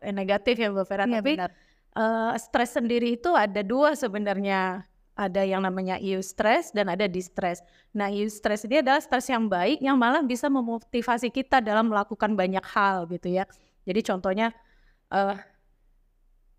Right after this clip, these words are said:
Speaker 1: dua hari lagi mau ujian. Wah, aduh, stres dong.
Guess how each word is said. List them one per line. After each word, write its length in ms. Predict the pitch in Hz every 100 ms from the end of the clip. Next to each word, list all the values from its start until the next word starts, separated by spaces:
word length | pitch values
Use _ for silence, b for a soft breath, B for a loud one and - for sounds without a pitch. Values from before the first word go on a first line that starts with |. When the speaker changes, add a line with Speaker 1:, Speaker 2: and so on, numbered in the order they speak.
| _
Speaker 1:
dua 160 | 226 247
hari 160 | 269
lagi 320 | 294 302 349
mau 240 | 320 294 277
ujian. 480 | 240 302 226 175 160 _
Wah, 480 | 175 170 165 165 170 _ _ -
aduh, 180 | 269 311 - B B B _ _
stres 160 | 269 269
dong. 400 | 247 247 247